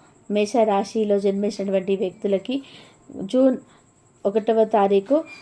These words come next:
ఆదివారం రోజున పూల్ మకానా తీసుకోవాలి. పూల్ మకానా అని అంటూ ఉంటుంటారు. అంటే ఇది మనకు తామర గింజల నుండి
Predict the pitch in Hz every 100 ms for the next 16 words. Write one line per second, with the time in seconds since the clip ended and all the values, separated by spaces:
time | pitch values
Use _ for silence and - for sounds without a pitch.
0 | - - 196 226 208 214 208 208 196 196
1 | 196 208 226 - _ _ _ _ - -
2 | - - - - - 240 247 214 202 208
3 | 202 202 202 196 - 190 196 208 - -
4 | 226 233 - 196 196 208 202 202 - 196
5 | 202 202 202 208 196 202 196 202 269 294
6 | - - - _ - 240 - 226 - -
7 | _ - 208 220 247 254 - 214 208 208
8 | 202 226 - - 202 208 214 208 185 208
9 | 208 214 208 208 196 196 196